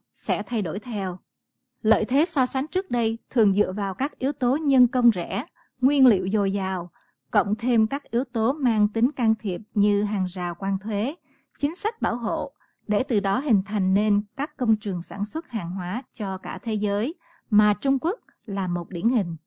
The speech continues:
Nhìn ở góc độ lợi ích quốc gia và lợi ích của các tập đoàn đa quốc gia, thì sự phân công lao động kiểu đó, nơi có nước chuyên lắp ráp hàng hóa, đạp máy may, làm ra áo quần,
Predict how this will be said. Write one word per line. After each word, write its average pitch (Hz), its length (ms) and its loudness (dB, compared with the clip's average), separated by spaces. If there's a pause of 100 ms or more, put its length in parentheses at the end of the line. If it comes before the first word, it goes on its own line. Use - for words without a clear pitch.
(800)
Nhìn 233 240 8
ở 202 260 0
góc 349 180 -2
độ 185 180 4
lợi 196 220 2
ích 339 140 -6
quốc 403 200 -4
gia 220 380 0
và 185 220 -4
lợi 170 140 -4
ích - 240 -8
của 208 140 -2
các - 240 -10
tập 208 160 -2
đoàn 185 340 -2
đa 190 160 -2
quốc 277 260 -8
gia, 202 300 -2 (400)
thì 226 140 2
sự 208 240 0
phân 277 240 0
công 269 220 0
lao 262 240 0
động 196 220 0
kiểu 190 200 0
đó, 233 320 -2 (260)
nơi 233 240 8
có 254 200 0
nước 302 260 -2 (160)
chuyên 233 280 6
lắp 226 240 2
ráp 359 240 -4
hàng 196 240 -4
hóa, 208 360 -2 (480)
đạp 208 240 -2
máy 226 200 2
may, 254 340 -2 (260)
làm 202 240 0
ra 208 280 -2
áo 226 300 -4
quần, 190 340 0